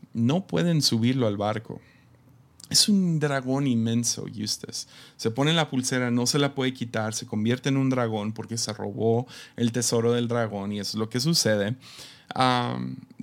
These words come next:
pero ahora se quiere subir al barco, no puede. Lo quieren alimentar, no hay suficiente comida. Y él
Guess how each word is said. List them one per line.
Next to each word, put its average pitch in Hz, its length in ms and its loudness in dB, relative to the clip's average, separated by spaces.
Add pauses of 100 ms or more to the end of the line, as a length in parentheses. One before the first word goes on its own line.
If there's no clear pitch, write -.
pero 127 160 2
ahora 165 320 4
se 147 160 -2
quiere 135 180 -2
subir 123 280 0
al 113 100 0
barco, 135 340 -2
no 117 200 -2
puede. 101 400 -6 (640)
Lo 113 80 -4
quieren 156 240 0
alimentar, 117 840 2
no 131 120 2
hay 127 80 0
suficiente 113 520 -4
comida. 98 580 -6 (1120)
Y 131 200 4
él 160 420 2